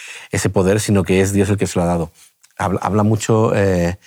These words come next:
la historia de Nabucodonosor. Todo el capítulo es, de hecho, este capítulo lo escribe Nabucodonosor, pero en realidad el protagonista del episodio no es Nabucodonosor. Para mí el protagonista del episodio,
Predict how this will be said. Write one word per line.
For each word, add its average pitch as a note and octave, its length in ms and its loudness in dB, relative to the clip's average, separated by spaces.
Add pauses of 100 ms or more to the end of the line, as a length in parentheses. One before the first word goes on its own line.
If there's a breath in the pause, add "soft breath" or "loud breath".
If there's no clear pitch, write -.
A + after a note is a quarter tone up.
(1040 loud breath)
la F#2+ 120 0
historia G#2 280 2
de A#2 60 4
Nabucodonosor. G2+ 640 0
Todo G2+ 120 -2
el F#2 60 -4
capítulo G2+ 320 0
es, F#2 140 -2
de G2 160 -4
hecho, F2 200 -4
este F#2+ 160 -4
capítulo F#2+ 260 0
lo G2+ 60 2
escribe G2 300 0
Nabucodonosor, F2 720 -2
pero G#2+ 120 0
en F#2 60 0
realidad G2 380 2
el A#2 100 -4
protagonista F#2 580 -2
del A2 120 2
episodio G2+ 460 -2
no F#2 180 2
es A2 200 0
Nabucodonosor. D#2+ 760 -4 (560)
Para F2+ 140 -2
mí E2+ 60 -2
el F2 60 -2
protagonista G2 420 0
del G2 80 2
episodio, G2+ 420 2